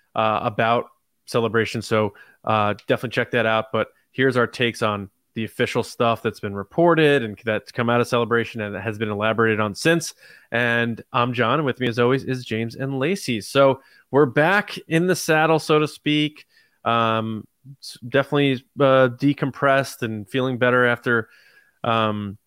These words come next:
Star Wars Celebration. Mando Fan Show is done. Aside from this Wednesday, we're gonna be doing, uh, more of our laid back sort of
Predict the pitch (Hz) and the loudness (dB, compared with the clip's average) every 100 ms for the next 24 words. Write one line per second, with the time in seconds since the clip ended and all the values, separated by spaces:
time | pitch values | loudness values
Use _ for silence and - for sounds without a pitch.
0 | _ _ _ - - - 135 117 107 117 | _ _ _ -16 -14 0 2 4 2 0
1 | 104 120 143 - 143 127 117 123 110 117 | 0 2 2 2 -2 0 0 0 -2 -2
2 | 123 127 131 123 117 110 104 107 120 123 | -2 -2 0 2 0 -4 -8 -2 0 2
3 | 127 113 120 117 - 110 110 104 110 123 | 0 0 0 0 0 -2 -4 -8 -6 -4
4 | 120 117 110 107 110 110 104 113 107 107 | -2 0 0 -2 -4 -4 -4 -2 -4 -6
5 | - _ _ - 110 117 226 254 180 143 | -12 _ _ 0 0 4 4 4 4 2
6 | 127 135 139 123 120 117 113 - - 120 | 4 2 2 0 2 0 -2 -8 -4 -2
7 | 113 98 | 0 -4